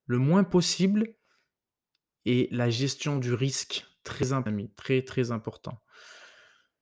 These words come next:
Donc, tu retrouves le lien en description. Soit je te dis à l'autre, soit je te dis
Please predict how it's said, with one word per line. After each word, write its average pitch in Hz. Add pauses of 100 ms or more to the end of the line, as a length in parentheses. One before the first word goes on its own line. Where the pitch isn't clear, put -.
(400)
Donc, 165 (440)
tu 156
retrouves 175
le 165
lien 170
en 160
description. 170 (920)
Soit 214
je 220
te 208
dis 185
à 180
l'autre, 175
soit -
je 190
te 175
dis 160